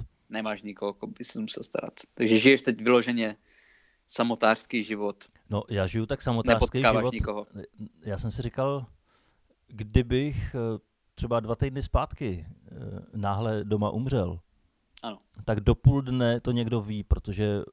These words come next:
Speaker 2: buď to nepřijdu do práce, budou se po mně schánět, nebo nepřijedu,
Speaker 1: <laughs>
Speaker 2: nepřijedu na vystoupení, budou se po mně schánět. Kdybych umřel teď, tak
Speaker 1: Tak
Speaker 2: tři,
Speaker 1: tam
Speaker 2: tři
Speaker 1: někdo,
Speaker 2: měsíce,
Speaker 1: ano.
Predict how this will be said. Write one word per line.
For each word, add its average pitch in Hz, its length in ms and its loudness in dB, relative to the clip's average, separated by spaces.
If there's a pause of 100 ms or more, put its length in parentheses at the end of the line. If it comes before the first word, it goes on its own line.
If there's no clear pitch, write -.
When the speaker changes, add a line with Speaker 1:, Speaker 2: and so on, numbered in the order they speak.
Speaker 2:
buď 107 240 -6
to 120 120 -2
nepřijdu 113 340 -4
do 107 100 0
práce, 107 360 0
budou 107 180 -6
se 110 120 -8
po 107 120 -6
mně 107 140 -6
schánět, 104 440 -6
nebo 107 180 -8
nepřijedu, 165 540 4
Speaker 1:
<laughs> - 40 -20
Speaker 2:
nepřijedu 120 400 -2
na 113 100 2
vystoupení, 117 580 4
budou 107 220 0
se - 120 -4
po 104 100 -4
mně 110 160 -2
schánět. 104 500 -2 (260)
Kdybych 123 320 0
umřel 139 300 2
teď, - 440 2 (760)
tak 127 200 2
Speaker 1:
Tak 147 180 6
Speaker 2:
tři, 180 80 10
Speaker 1:
tam 170 140 8
Speaker 2:
tři - 100 12
Speaker 1:
někdo, 190 160 10
Speaker 2:
měsíce, 156 500 12
Speaker 1:
ano. 254 120 8